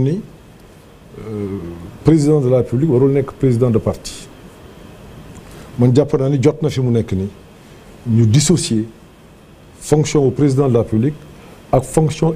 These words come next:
exécutive au parti. Président de la République day bokk ci parti, parti mën na ko fal, mais bu ñu xasee ba nekk président de la République, je pense que besoin de consensus, besoin sénégalais yi mën a waxtaan.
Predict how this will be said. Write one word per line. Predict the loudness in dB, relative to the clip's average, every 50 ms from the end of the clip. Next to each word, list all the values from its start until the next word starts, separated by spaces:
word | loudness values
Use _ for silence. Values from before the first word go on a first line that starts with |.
| -2 0
exécutive | 4 4 4 6 4 2 0 0 -4 0 2 4 4 4 4
au | 2
parti. | 2 0 -2 -2 -4 -14 -18 -18 -18 -20 -20 -20 -20 -20 -20 -20 -20 -12 -2 0
Président | 2 2 4 4 2 2
de | 2
la | 2
République | 0 0 -2 0 2
day | 2 2
bokk | 2 0 -2 -2 -6
ci | -6
parti, | -4 -4 -4 -4 -4 -8 -8 -8 -12 -20 -20 -20 -20 -20 -20 -20 -20 -20 -20 -20 -20 -20 -20 -8 0
parti | 0 0 0 2 0 0
mën | 0 2 2 2
na | 2 2
ko | 0 0 0 2 2 4 4 2 2 0 -2 -4 -12 -20 -8 0
fal, | 0 0 0 0 -4 -8 -20 -20 -20 -20 -20 -20 -20 -20 -20 -20 -20 -20 -20 -20 -14 -6 0
mais | 2 4 4 4 4
bu | 2 2 2
ñu | 2 2
xasee | 2 0 0 0 0
ba | 2 2 2
nekk | 2 2 -2 -2 -4
président | -4 0 0 2 2 2 0
de | 0
la | 0
République, | -2 -2 -2 -2 -2 -2 -2 -4 -8 -20 -20 -20 -20 -20 -20 -20 -20 -14 -4 0
je | 0 0
pense | 2 2 0 0 2
que | 0 0
besoin | 2 4 4 4 4 4 2 2 4
de | 4 2
consensus, | 2 2 0 0 2 0 -2 -2 -2 -4 -8 -8 -8 -8 -12 -12 -16 -20 -18 -12 -6
besoin | -2 0 4 4 4 4 4 2 0 0
sénégalais | -2 -2 0 0 2 2 2 2 2 2
yi | 2
mën | 0 0 0
a | 2
waxtaan. | 0 0 0 -2 -4 -4 -4